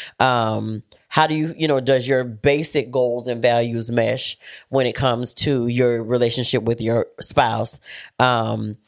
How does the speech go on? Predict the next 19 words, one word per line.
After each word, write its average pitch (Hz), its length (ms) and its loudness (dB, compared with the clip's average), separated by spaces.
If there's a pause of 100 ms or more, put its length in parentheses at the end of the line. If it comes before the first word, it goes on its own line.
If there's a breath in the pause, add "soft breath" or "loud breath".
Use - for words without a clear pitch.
(460 loud breath)
uh, 127 180 2
you're 139 220 4
appre-, 151 280 2
about, 117 220 4
it 127 80 0
talks 147 220 2
about 117 240 2
you, 120 200 2
do 135 140 0
you 131 160 4
appreciate 196 600 2
one 151 220 2
another, 139 600 2 (380 loud breath)
um, 123 400 2
that 131 240 2
your 143 80 2
spouse 127 340 2
generally 127 380 0
like, 120 260 0